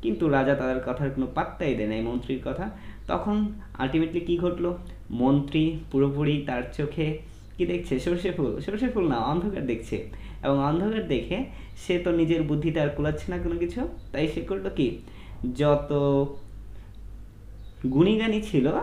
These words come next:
এবং যন্ত্রী ছিল, তাদেরকে নিয়ে আসলো। তো যন্ত্রী জিনিসটা হচ্ছে, আমরা ইংলিশে আমাদের ভাষায় যেটা বলি মেকানিক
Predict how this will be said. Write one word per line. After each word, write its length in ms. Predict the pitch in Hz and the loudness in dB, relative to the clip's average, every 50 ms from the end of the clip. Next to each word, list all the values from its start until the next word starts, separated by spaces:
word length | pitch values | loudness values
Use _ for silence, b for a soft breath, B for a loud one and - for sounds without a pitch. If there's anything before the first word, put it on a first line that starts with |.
| - - - | -4 -4 -4
এবং 320 | - 151 151 156 156 151 | 0 2 4 6 6 6
যন্ত্রী 420 | 147 180 196 233 262 254 - 196 - | 6 4 4 4 2 2 2 -2 0
ছিল, 260 | - 135 120 123 139 - - - - - - - - | 0 2 2 2 2 0 0 -4 -8 -12 -14 -4 2
তাদেরকে 380 | - 156 156 160 156 151 - 135 | 4 4 6 4 4 2 2 2
নিয়ে 180 | 120 113 113 | 4 2 2
আসলো। 280 | 113 113 - - - - - - B B B B B B B B - | 0 -2 -4 -6 -8 -8 -10 -12 B B B B B B B B -2
তো 80 | - 170 | 0 2
যন্ত্রী 540 | 156 151 185 214 247 240 - 262 269 277 269 | 4 4 4 2 2 2 2 2 2 2 0
জিনিসটা 520 | 247 202 156 160 165 190 180 - - 208 | 0 0 0 2 2 0 0 0 0 2
হচ্ছে, 420 | 208 208 208 208 - - 214 214 214 208 | 2 2 0 -2 -2 0 0 0 0 0
আমরা 280 | 214 180 175 180 180 185 | 0 0 2 4 4 4
ইংলিশে 500 | 175 175 175 170 180 180 - - 190 185 190 185 175 - - - - - | 4 4 2 2 0 0 -2 -4 -4 -4 -4 -6 -8 -10 -12 -12 -6 -2
আমাদের 360 | 135 139 147 156 160 165 175 | 0 2 2 2 0 0 -2
ভাষায় 300 | 175 170 165 - 175 170 | -2 -2 -2 -2 -4 -4
যেটা 200 | 170 160 175 170 | -2 -2 -2 -2
বলি 300 | 156 165 165 170 175 170 B B B B B B B B - 123 | 0 0 0 0 -2 -4 B B B B B B B B 0 2
মেকানিক 420 | 123 131 135 139 151 156 156 | 2 2 4 2 2 2 2